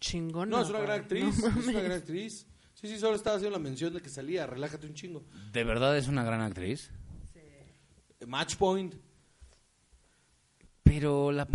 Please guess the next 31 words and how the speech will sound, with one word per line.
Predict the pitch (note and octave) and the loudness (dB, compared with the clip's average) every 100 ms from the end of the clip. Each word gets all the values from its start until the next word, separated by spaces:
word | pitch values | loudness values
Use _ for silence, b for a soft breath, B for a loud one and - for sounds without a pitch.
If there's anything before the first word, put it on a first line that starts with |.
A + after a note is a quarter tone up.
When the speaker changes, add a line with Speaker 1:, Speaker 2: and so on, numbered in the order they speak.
| F#3 | 2
Speaker 3:
película | G#3+ G3+ G3 | 2 4 4
es | F#3+ | 6
lo | |
Speaker 2:
Point. | F3+ - | 2 0
Speaker 3:
que | |
es | F3 | -2
buena, | D3 F3+ F3+ A#2+ | 0 0 2 2
ella | C3 E3+ G3 G3 F3 D#3+ | 0 0 0 0 0 -2
Speaker 2:
Ella | D3+ C#3+ | -2 -2
lo | - | 0
hace | F3 | 0
Speaker 3:
realmente | F3+ C#4 | 0 -2
Speaker 2:
muy | C4+ | -2
Speaker 3:
es | |
tan | F3+ | 0
Speaker 2:
bien, | G#3 | 0
Speaker 3:
buena. | C#3+ C#3+ D3+ | 2 2 2
Speaker 2:
Match | E3+ A#3 - | 0 -4 -6
Point, | A#3+ F#3+ | -4 -2
no | F3 | -4
mames. | G3 A#3 G3+ B B | -4 -6 -8 B B
Su | - G3 | -14 -10
personaje | G3 A3+ F3+ G#3 - B3 A#3+ | -8 -8 -8 -8 -10 -10 -8
es | A#3 G3+ | -8 -10
lo | A#3 | -10
que | G3+ E3 D3 C#3 C#3 C#3 | -6 -6 -6 -10 -12 -14
disrupte | C#3+ C3+ C#3 G3+ - A#3 | -14 -12 -8 -8 -8 -8
todo | G3+ A3+ | -4 -4
en | A3+ | -4
la | E3+ | -8
película. | C#3+ D#3+ - G3 | -8 -8 -10 -10